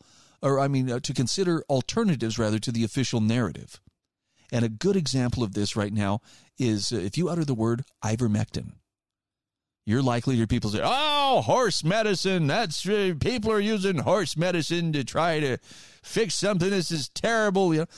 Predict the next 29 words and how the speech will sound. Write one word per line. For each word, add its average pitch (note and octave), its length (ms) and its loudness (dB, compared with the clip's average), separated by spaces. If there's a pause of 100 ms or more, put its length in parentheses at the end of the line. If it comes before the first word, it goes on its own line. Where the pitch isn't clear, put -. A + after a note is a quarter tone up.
(340)
But E3 180 -2 (840)
that, E3+ 200 0
that D#3+ 200 0
current A#3 320 0
crusade F#3+ 500 0
to C3+ 60 -2
treat E3+ 240 0
ivermectin C#3+ 600 2
as A2+ 160 -2
mere A#2+ 280 4
horse D3+ 420 0
medicine G2 400 0
when A2 140 2
it G2+ 80 -2
has G#2 160 0
a F#2+ 80 -4
proven F3+ 480 0
track B2+ 340 -2
record G2+ 340 -2 (300)
of - 140 -4
treating D#3+ 340 0
human D3 320 0
parasite B2 540 -2
infections A#2+ 560 -2
for B2 100 -2
more A#2+ 160 2
than B2 140 0
thirty C3+ 280 0
years, A#2 460 -2